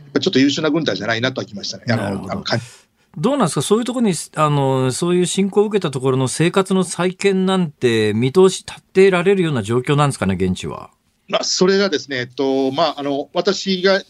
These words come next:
Speaker 1: あの、やっぱり取材しますとですね、あの、東日本とか阪神淡路と似てるところがもしあるとしたらですね、
Speaker 2: ええ。
Speaker 1: やっぱりヒューマンパワーが欲しい。
Speaker 2: はい。
Speaker 1: えー、人手、えー、実際の、えっと、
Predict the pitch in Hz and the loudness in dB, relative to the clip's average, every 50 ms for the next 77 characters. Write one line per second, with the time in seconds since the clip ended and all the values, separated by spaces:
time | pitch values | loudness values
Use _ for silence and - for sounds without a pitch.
0 | - - - - - - - 156 147 160 160 131 226 185 135 127 - - 196 233 | -18 -20 -18 -18 -18 -14 -10 -8 -4 -4 -2 -2 -2 -4 -4 -6 -8 -2 0 0
1 | 226 220 202 - 220 220 202 - 135 - 113 120 113 117 _ - 143 135 135 139 | 0 0 -2 -2 -4 -4 -4 -4 -8 -6 -6 -8 -8 -8 _ -12 -10 -10 -8 -8
2 | 139 139 - 196 214 208 196 - 220 214 240 226 202 196 160 147 143 135 127 139 | -8 -4 0 0 0 0 0 -2 -2 0 0 0 0 0 0 0 0 -2 0 -2
3 | 190 202 196 - 160 165 156 147 135 - - 135 127 127 131 131 175 151 165 165 | -2 -2 -2 -4 -4 -2 -2 -4 -4 -2 -2 -2 -2 -2 -2 -2 -2 -2 -2 -2
4 | - 180 - 175 165 165 160 160 180 226 233 - 208 196 190 190 - 139 - - | -4 -2 -2 0 2 2 0 2 0 -2 0 2 2 0 0 0 -2 -4 -4 -4
5 | 160 123 110 95 - - - 151 151 135 117 117 117 104 90 107 - - 165 - | -6 -6 -6 -8 -12 -8 -2 0 0 0 2 0 -2 -2 -4 -6 -4 -6 -4 -2
6 | - 269 - _ _ _ _ _ _ - - - 226 240 247 247 262 262 254 - | -2 -4 -4 _ _ _ _ _ _ -14 -6 0 0 2 2 2 0 0 0 0
7 | 254 233 185 151 139 101 98 117 - - 131 - 131 _ _ _ _ - - - | 0 2 2 0 -4 -6 -10 -14 -16 -14 -16 -16 -18 _ _ _ _ -16 -6 -4
8 | 113 107 104 101 160 143 104 107 101 - - - 196 185 - - 160 147 143 _ | -2 -2 -2 -2 -6 -8 -12 -12 -14 -12 -4 -2 -2 -2 0 0 -2 -2 -2 _
9 | _ _ _ - 143 131 127 123 120 117 113 110 110 107 - _ _ _ _ _ | _ _ _ -4 -2 -2 0 0 0 0 -2 -2 -4 -4 -6 _ _ _ _ _
10 | _ _ _ _ - 113 135 135 - 202 190 190 190 185 185 190 180 170 - - | _ _ _ _ -14 -10 -8 -2 0 0 0 0 0 -2 -2 -2 -4 -4 -4 -2
11 | - 180 185 | -2 -2 -2